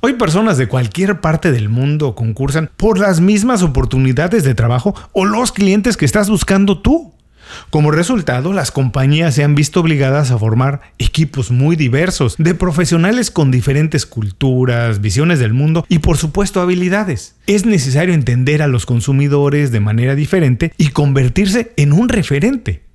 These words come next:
Por último, el avance de las redes sociales nos permite conectar prácticamente con cualquier persona en el mundo desarrollado y establecer, sí, una relación profesional con él. Pero al mismo tiempo se expone nuestra personalidad, nuestra capacidad y también nuestros resultados.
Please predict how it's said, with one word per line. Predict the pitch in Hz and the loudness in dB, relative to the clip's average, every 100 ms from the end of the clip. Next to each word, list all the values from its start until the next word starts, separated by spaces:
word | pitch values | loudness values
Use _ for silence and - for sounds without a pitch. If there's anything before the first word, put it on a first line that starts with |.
| - | -6
Por | 120 127 | 0 2
último, | 185 190 220 269 - | 2 2 2 2 -2
el | 170 160 | 0 2
avance | 160 185 285 - 190 | 2 2 -2 0 0
de | 120 | 0
las | 113 | 0
redes | 123 160 147 | 0 0 2
sociales | 107 - 113 123 147 | 0 0 0 0 0
nos | 117 107 | 0 -2
permite | 120 113 147 170 | 0 0 0 -2
conectar | 120 110 104 151 - - _ _ - | -2 -2 -2 -4 -6 -18 _ _ -2
prácticamente | 151 180 - 160 123 117 127 139 131 156 - - | 0 0 -2 -4 -2 0 2 0 0 -6 -8 -2
con | 180 | -2
cualquier | 180 196 220 208 | 0 0 0 0
persona | - 185 190 | 0 0 2
en | 170 | 2
el | 131 | 2
mundo | 139 160 165 160 | 2 2 2 2
desarrollado | 139 151 156 139 127 170 | 2 2 2 2 2 2
y | 170 | 0
establecer, | 147 156 151 165 233 226 - - | 0 0 0 0 -2 -4 -14 -4
sí, | 320 330 - | -2 -2 0
una | 135 151 | 2 2
relación | 127 101 101 135 131 | 2 2 0 0 2
profesional | 123 - - 110 123 113 | 0 0 0 0 0 0
con | 107 | -2
él. | 101 95 _ | -2 -6 _
Pero | - 98 | -4 -2
al | 98 110 | 0 0
mismo | 170 208 220 | 0 0 0
tiempo | 208 185 180 170 | 0 0 0 -2
se | 131 | -2
expone | - 170 175 185 | -2 -2 0 0
nuestra | 143 120 120 117 | 0 -2 -4 -4
personalidad, | 127 101 110 104 101 107 117 120 123 | -4 -4 -4 -2 -2 0 0 0 0
nuestra | 127 113 113 107 | 0 -2 -6 -6
capacidad | 113 104 - 135 165 - | -4 -4 -2 -2 -2 0
y | 147 | -2
también | - 147 180 254 | 0 0 0 0
nuestros | 240 226 175 | 0 0 -2
resultados. | 151 147 170 - 285 202 101 | -2 -4 -6 -2 -2 -2 -6